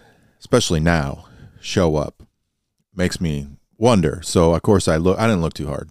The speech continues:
I, I really didn't try that hard, but, uh, like, it wasn't trending. There was nothing going on about it. I know a few weeks ago,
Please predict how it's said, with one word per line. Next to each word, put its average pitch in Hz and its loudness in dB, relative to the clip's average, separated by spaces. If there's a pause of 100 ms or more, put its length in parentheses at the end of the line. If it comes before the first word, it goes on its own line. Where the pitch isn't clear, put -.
(140)
I, 82 -6
I 82 -6
really 80 -2
didn't 73 -8
try 76 -4
that 71 -6
hard, 76 -4
but, 76 -4
uh, 73 -8
like, 73 -6
it 82 -4
wasn't 104 4
trending. 87 0 (1000)
There - -14
was 73 -10
nothing 85 -2
going 76 0
on 80 0
about 73 -4
it. - -10 (280)
I 107 2
know 131 6
a 110 4
few 120 6
weeks 110 4
ago, 117 4